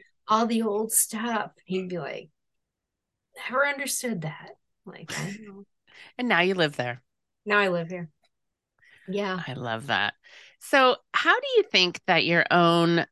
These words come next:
Speaker 2: life experiences, your graphic design, 'cause we haven't even barely touched on that, um, have invo-, evolved your business over the past few year, or not few, few,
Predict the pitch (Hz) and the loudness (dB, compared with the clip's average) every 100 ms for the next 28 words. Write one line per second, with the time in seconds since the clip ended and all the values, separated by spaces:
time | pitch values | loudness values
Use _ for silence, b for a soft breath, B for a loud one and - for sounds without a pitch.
0 | - 165 165 170 156 - 160 143 - 139 | -6 2 2 2 -4 -2 0 0 -4 -6
1 | 143 147 185 185 208 - 170 156 139 151 | -6 0 2 2 -2 -4 2 4 4 0
2 | 170 160 156 _ - - 175 170 143 139 | -4 -6 -6 _ -12 -4 0 2 2 2
3 | 135 127 123 - 165 - 120 113 113 - | 2 2 0 0 -2 0 0 4 2 2
4 | B B B B - 165 143 127 120 - | B B B B 0 4 4 4 0 -8
5 | - - 185 180 160 160 - - 185 156 | -8 0 2 2 2 0 -2 -2 -2 2
6 | 175 175 165 147 139 147 156 160 160 156 | 4 6 6 4 -2 -2 0 4 4 6
7 | 151 151 151 _ _ _ 180 190 185 143 | 6 4 -2 _ _ _ 0 0 0 -4
8 | - - - - - 156 143 139 135 - | -8 -10 -14 -14 0 2 2 0 -2 -2
9 | - - - - - - _ _ _ _ | -4 -4 -10 -10 -10 -10 _ _ _ _
10 | - 160 135 127 90 90 - 147 - - | -6 -2 0 0 0 0 0 -2 -2 -4
11 | 143 - 170 127 - 170 165 | -4 0 0 0 4 4 4